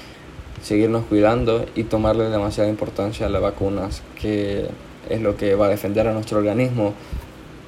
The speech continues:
de cierta manera de infectarse de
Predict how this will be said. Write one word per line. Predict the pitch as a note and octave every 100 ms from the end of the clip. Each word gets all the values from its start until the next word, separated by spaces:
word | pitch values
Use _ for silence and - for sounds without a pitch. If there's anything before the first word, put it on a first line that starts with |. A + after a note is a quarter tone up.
| -
de | A2+ C3+ C#3
cierta | C#3 A#2+ A#2
manera | A2+ A2+ B2 B2 A2+
de | G#2+
infectarse | G#2+ - G#2+ - A2 - - G2 - - - - - - -
de | G#2 G2 G2+ G2+ G2+